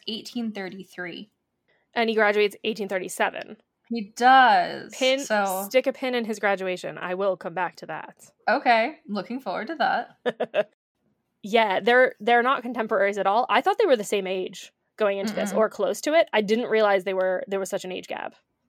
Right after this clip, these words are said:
Speaker 2: Okay, so he graduates from, he graduates from Harvard, and he starts teaching at his brother's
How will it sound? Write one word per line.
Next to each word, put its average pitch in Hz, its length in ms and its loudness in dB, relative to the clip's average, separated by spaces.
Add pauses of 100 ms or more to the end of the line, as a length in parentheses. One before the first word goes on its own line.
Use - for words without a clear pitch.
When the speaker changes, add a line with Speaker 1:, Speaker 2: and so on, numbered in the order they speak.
(1040)
Speaker 2:
Okay, 233 240 2
so 277 120 -2
he 294 60 4
graduates 320 460 2
from, 240 240 -4 (100)
he 240 100 -6
graduates 240 460 2
from 285 140 -6
Harvard, 196 500 0 (460)
and 226 160 2
he 262 100 0
starts 320 320 0
teaching 254 520 -4
at 208 200 -8
his 208 420 -4
brother's 202 840 -2